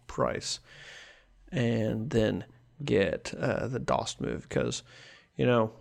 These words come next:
once we got the Jovic and Alea transfers, everyone knew that we had some spare change rummaging around. So Augsburg very much played hardball with us when it came to getting Hinteregger moved on to permanency. So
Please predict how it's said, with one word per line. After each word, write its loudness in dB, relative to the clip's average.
once 2
we 4
got 2
the 2
Jovic 4
and -4
Alea 4
transfers, 0
everyone 8
knew 10
that 4
we 2
had 2
some -4
spare 0
change -4
rummaging 0
around. -4
So -2
Augsburg 4
very 4
much -4
played -2
hardball 4
with -4
us -2
when -2
it -4
came -2
to -2
getting -4
Hinteregger 0
moved 0
on -2
to -4
permanency. -2
So -8